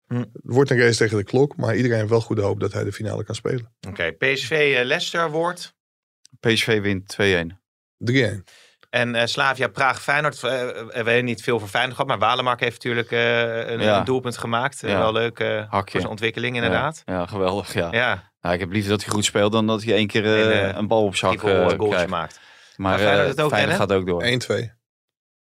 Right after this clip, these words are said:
Speaker 3: Denk ik ook, ja.
Speaker 1: Nou, wat een positivisme in deze
Speaker 3: Ja.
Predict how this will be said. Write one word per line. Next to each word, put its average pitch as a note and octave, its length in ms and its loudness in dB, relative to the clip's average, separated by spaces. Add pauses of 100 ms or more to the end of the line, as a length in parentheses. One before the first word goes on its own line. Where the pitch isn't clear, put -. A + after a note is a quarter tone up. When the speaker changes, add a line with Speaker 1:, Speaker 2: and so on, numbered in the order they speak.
(140)
Speaker 3:
Denk F2+ 200 -6
ik F#2 140 -8
ook, E2 160 -2
ja. D#2 220 -8
Speaker 1:
Nou, F#2 180 -4
wat F#2+ 180 0
een G2 80 -8
positivisme B2 840 -12
in A2+ 140 -12
deze G#2+ 300 -8
Speaker 3:
Ja. G2 280 -6